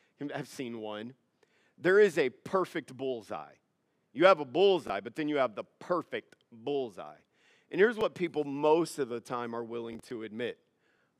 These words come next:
"I'm not a perfect bullseye." And this is what I say in response to that. "Neither am I." <laughs> In fact, I'm not even on the board. People are like, "I'm at least a five." I'm like, "I'm dead in trespasses and sins."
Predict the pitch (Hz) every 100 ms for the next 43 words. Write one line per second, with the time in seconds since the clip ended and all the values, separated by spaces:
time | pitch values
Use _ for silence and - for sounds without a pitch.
0 | _ 135 151 139 123 - 123 110 104 95
1 | 104 104 90 76 71 _ _ _ _ _
2 | - 156 190 170 139 135 139 185 - 73
3 | - _ _ _ _ - 139 127 - 123
4 | - 135 123 98 _ _ - _ - 117
5 | 147 135 113 117 117 90 - - - -
6 | - _ _ _ _ _ _ _ _ _
7 | _ _ - - 131 - - 147 139 127
8 | 123 117 104 - 131 151 123 - - -
9 | _ _ _ _ _ _ _ _ _ _
10 | _ _ _ - 180 156 143 143 147 156
11 | 185 185 135 170 165 - - _ 147 143
12 | 127 104 113 - _ _ _ - 135 -
13 | _ - 160 139 139 135 123 110 - 113
14 | - - 107 - 117 113 110 - 127 113
15 | 117 -